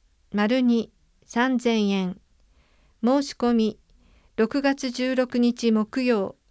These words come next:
午後五時までに申し込み用紙を直接選挙管理委員会事務局へ。期日前投票立会人。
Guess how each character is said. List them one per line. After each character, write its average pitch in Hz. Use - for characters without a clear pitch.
午 247
後 202
五 247
時 262
ま 220
で 190
に 185
申 277
し 285
込 269
み 269
用 269
紙 202
を 196
直 220
接 269
選 254
挙 269
管 254
理 247
委 -
員 247
会 240
事 220
務 233
局 190
へ。 180
期 240
日 285
前 285
投 285
票 208
立 202
会 226
人。 185